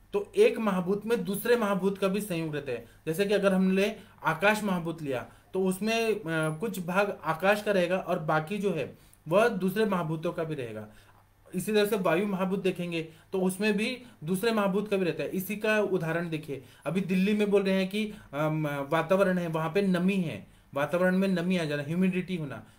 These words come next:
वो क्या है? क्योंकि वहाँ पर जल का अंश वायु महाभूत में रहता है, वो भी अनित्य महाभूत जो है उसमें रहता है।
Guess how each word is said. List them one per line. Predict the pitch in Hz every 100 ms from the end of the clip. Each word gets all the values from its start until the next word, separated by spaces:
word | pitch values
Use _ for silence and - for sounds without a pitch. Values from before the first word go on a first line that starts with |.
| _
वो | 208
क्या | 220 226
है? | 196
क्योंकि | 156 - 175 196
वहाँ | 180 175
पर | 208 175
जल | 156 208 208
का | 208
अंश | 202 170 160 - - - -
वायु | 156 190
महाभूत | 180 165 156 160
में | 165
रहता | 147 117 110
है, | 104 - -
वो | 156
भी | 220
अनित्य | 185 208 240 - 208
महाभूत | 165 156 143 139
जो | 139
है | 123 101 - _
उसमें | 156 156 202
रहता | 190 139 127
है। | 107